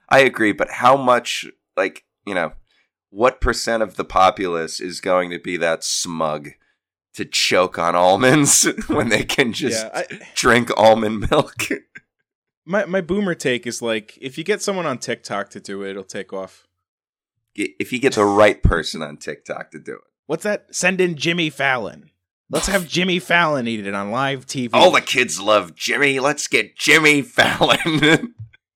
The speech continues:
Speaker 2: They like when he makes those Star Wars jokes.
Speaker 1: Let's get Jimmy Fallon. <laughs> Gilbert Gottfried is now head of the network.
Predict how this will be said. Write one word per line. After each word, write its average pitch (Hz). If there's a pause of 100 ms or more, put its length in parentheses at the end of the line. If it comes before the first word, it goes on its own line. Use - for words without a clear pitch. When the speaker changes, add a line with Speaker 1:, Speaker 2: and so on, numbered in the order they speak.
(460)
Speaker 2:
They 147
like 180
when 160
he 147
makes 139
those 131
Star 156
Wars 110
jokes. 131 (720)
Speaker 1:
Let's 240
get 202
Jimmy 208
Fallon. 190
<laughs> -
Gilbert 104
Gottfried 92
is 90
now 92
head 90
of 87
the 90
network. 90